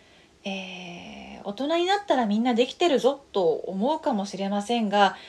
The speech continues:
えー、意外とできてないことも、えー、あったりもします。それが自分で分かっていればいいのですが、えー、自分でもなかなか気づけない時もあります。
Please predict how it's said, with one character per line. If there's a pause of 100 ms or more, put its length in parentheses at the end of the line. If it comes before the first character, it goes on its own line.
(320)
え
ー、
意
外
と
で
き
て
な
い
こ
と
も、
え
ー、
あ
っ
た
り
も
し
ま
す。 (400)
そ
れ
が
自
分
で
分
か
っ
て
い
れ
ば
い
い
の
で
す
が、 (320)
え
ー、
自
分
で
も
な
か
な
か
気
づ
け
な
い
時
も
あ
り
ま
す。